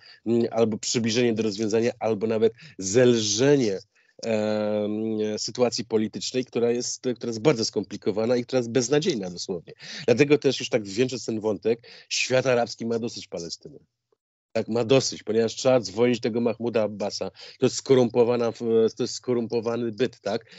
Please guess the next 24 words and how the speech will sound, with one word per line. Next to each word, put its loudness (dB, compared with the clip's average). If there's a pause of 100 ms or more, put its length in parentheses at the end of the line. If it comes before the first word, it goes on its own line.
(180)
Mm, 0
e, 2
jest -6
oskarżany, -2 (300)
e, -2
O -6
W -8
P 2
o 0
defraudację -2
kilkudziesięciu -4
miliardów 0
dolarów 0 (320)
z -6
całego 4
świata. -6 (320)
I -8
to 4
jest 4
prawda, 2
tak? -8
No, 0
Yasser 0
Arafat -6